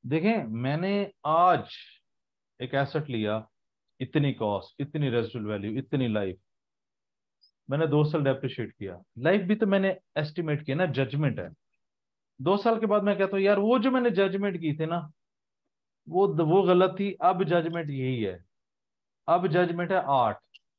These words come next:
इसका मतलब मैं इस आठ को उठा के पुरानी जजमेंट से रिप्लेस करूंगा।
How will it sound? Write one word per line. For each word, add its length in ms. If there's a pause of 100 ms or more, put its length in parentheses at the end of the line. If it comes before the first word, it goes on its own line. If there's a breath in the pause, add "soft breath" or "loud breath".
(500)
इसका 220
मतलब 240
मैं 260
इस 420
आठ 300
को 80
उठा 260
के 120
पुरानी 460
जजमेंट 440
से 80
रिप्लेस 380
करूंगा। 320